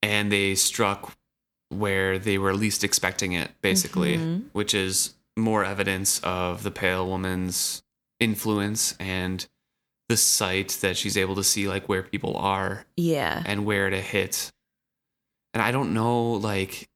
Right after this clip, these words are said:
Speaker 1: if that's just her premonitions, because
Speaker 2: Yeah.
Speaker 1: that's, it's so specific, or if it's, uh,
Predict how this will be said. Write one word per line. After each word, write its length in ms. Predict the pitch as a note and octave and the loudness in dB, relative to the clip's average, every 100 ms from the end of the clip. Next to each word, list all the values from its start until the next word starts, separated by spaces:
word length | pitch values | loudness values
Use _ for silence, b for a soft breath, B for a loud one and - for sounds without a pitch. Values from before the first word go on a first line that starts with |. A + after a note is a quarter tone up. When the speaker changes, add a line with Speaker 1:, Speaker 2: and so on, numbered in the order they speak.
| - | -6
Speaker 1:
if 200 | A2 - | -4 0
that's 260 | G#2 - | 2 2
just 360 | - G2+ G#2 - | 0 0 0 -2
her 60 | A2 | -4
premonitions, 880 | - G#2 F#2+ G#2+ C3+ E3+ F3 F#3 - | -4 -2 0 0 2 2 2 0 2
because 200 | F4+ A4 | 2 4
Speaker 2:
Yeah. 200 | D4 G3 | 4 2
Speaker 1:
that's, 500 | A3 G#3+ - - - | 2 0 0 0 0
it's 180 | A#2 A#2 | -2 0
so 720 | - - C3+ C3 C3 C3 B2+ - - | 2 2 2 2 2 2 -2 -6 -4
specific, 760 | - A#2+ - D#3 D#3 G2 G2 - | -2 2 2 2 0 0 -2 0
or 180 | A#2 B2 | 2 2
if 140 | A#2+ B2 | 2 0
it's, 380 | A2 - - - _ _ _ - | 2 0 -2 -8 _ _ _ -2
uh, 260 | G#2+ G#2 | 2 2